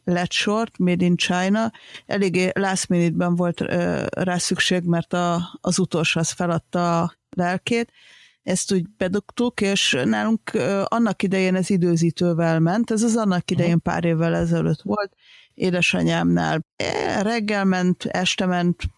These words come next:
Speaker 1: ilyen napi, nem tudom, öt-hat órát,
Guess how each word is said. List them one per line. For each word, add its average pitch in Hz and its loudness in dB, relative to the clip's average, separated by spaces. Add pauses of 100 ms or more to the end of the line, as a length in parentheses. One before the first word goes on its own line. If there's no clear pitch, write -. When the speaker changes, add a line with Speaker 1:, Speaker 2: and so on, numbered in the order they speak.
(320)
Speaker 1:
ilyen 175 -2 (120)
napi, 170 0 (380)
nem 156 -4
tudom, 90 0
öt-hat - -4
órát, 226 0